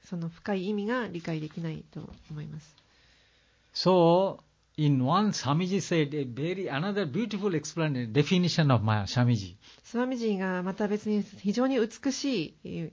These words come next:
Speaker 1: 言い方でマヤについて表現しました。
Speaker 2: Perhaps in, he gave two, two definitions, very small.
Speaker 1: とても、まあ、二つ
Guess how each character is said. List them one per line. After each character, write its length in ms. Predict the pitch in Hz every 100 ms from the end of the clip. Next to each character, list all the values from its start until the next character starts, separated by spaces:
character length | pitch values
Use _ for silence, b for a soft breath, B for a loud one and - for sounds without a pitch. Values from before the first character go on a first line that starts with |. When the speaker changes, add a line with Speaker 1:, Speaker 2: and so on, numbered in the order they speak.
| -
Speaker 1:
言 140 | 170
い 60 | 165
方 200 | 185 175
で 140 | 180
マ 160 | 180 190
ヤ 100 | 180
に 140 | 160
つ 140 | 160 170
い 80 |
て 140 | 156 185
表 180 | 175 165
現 100 | 156
し 80 | 156
ま 80 | 156
し 60 |
た。 140 | - - _ b b b b b b b b _ _ _ _
Speaker 2:
Perhaps 420 | 127 175 220 -
in, 180 | 202 170 - _ _ -
he 260 | 123 170
gave 280 | 151 160 160
two, 300 | 233 240 220 -
two 200 | 233 247
definitions, 680 | 151 147 139 120 - 98
very 240 | 120 226 240
small. 460 | - 120 110 92 101
Speaker 1:
と 100 | -
て 120 | 226
も、 160 | 254 247
ま 120 | 208
あ、 60 | 180
二 240 | - 233
つ 400 | 233 220 208 -